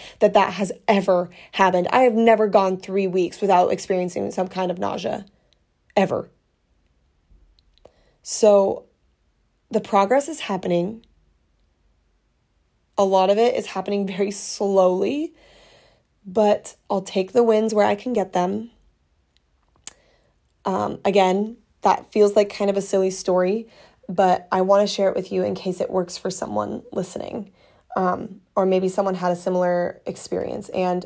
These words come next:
I don't think <laughs> that having, like, that particular experience is silly, but I, like,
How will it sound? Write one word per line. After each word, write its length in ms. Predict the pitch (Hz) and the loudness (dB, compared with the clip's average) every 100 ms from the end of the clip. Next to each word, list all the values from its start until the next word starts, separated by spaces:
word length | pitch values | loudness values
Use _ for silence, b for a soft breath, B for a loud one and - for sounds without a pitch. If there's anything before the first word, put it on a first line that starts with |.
| - | 0
I 160 | 196 | 2
don't 420 | 185 214 233 240 b b _ | 4 4 4 0 b b _
think 600 | - 240 220 214 - - - | 0 2 2 0 -8 -16 -10
<laughs> 1300 | 240 - - - _ _ _ _ _ _ _ _ _ | -6 -4 -6 -8 _ _ _ _ _ _ _ _ _
that 220 | 208 196 - | 2 2 2
having, 500 | - 202 202 202 196 | 0 2 2 2 2
like, 260 | 190 185 | 0 2
that 200 | 190 - | 0 0
particular 420 | - 190 190 185 | -4 -6 -2 0
experience 460 | 175 - 180 175 175 | -2 -4 -4 -2 -4
is 160 | 170 - | -6 -4
silly, 320 | 185 180 190 | -2 0 0
but 160 | 185 | 0
I, 220 | 185 175 - | 0 0 0
like, 220 | 180 175 | -2 -2